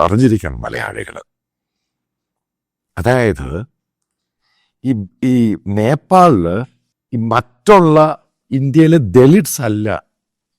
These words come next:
ഏറ്റവും കൂടുതൽ അവിടുത്തെ പാസ്റ്റേഴ്സും അങ്ങനെയുള്ളവർ, അവര് അപ്പർ കാസ്റ്റ് ബ്രാഹ്മിൺസാണ്.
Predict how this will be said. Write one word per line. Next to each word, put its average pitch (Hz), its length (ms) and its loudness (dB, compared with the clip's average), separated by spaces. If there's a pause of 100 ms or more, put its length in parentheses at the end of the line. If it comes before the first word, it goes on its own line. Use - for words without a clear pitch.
(480)
ഏറ്റവും 165 540 0
കൂടുതൽ 127 340 -4
അവിടുത്തെ 113 300 -6 (140)
പാസ്റ്റേഴ്സും 123 880 -4
അങ്ങനെയുള്ളവർ, 87 540 -4
അവര് 120 200 -6
അപ്പർ 135 400 -10
കാസ്റ്റ് 151 280 -6
ബ്രാഹ്മിൺസാണ്. 107 800 -10